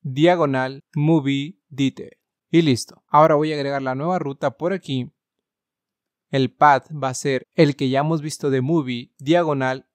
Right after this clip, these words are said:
I D, que es el I D dinámico de la película. El componente va a ser igual a movie detail. Cerramos y esperamos que con esto funcione. Aquí está, movie detail. Entonces ya me está funcionando esto.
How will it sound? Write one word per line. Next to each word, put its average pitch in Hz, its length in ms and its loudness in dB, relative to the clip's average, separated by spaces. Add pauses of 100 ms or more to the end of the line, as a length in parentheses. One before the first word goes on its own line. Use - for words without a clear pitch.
I 139 220 -2
D, 151 260 -4 (320)
que 151 100 0
es 131 100 0
el 147 80 -2
I 135 160 2
D 131 160 -10
dinámico 127 500 -6
de 123 80 -4
la 123 140 -4
película. 139 480 -6 (320)
El 147 180 -8
componente 175 680 2
va 135 160 2
a 131 40 0
ser 143 180 -6
igual 131 480 -2
a 180 140 -4
movie 131 320 -2
detail. 160 400 -10 (3000)
Cerramos 143 680 0
y 196 40 -6
esperamos 156 480 -6
que 143 100 -14
con 131 180 -6
esto 120 220 -10
funcione. - 400 -10 (100)
Aquí 147 280 0
está, - 340 -8 (140)
movie 151 360 0
detail. 131 360 -12 (280)
Entonces 180 680 -2
ya 147 320 0
me 160 100 -2
está 131 480 -4
funcionando 123 560 -6
esto. - 380 -8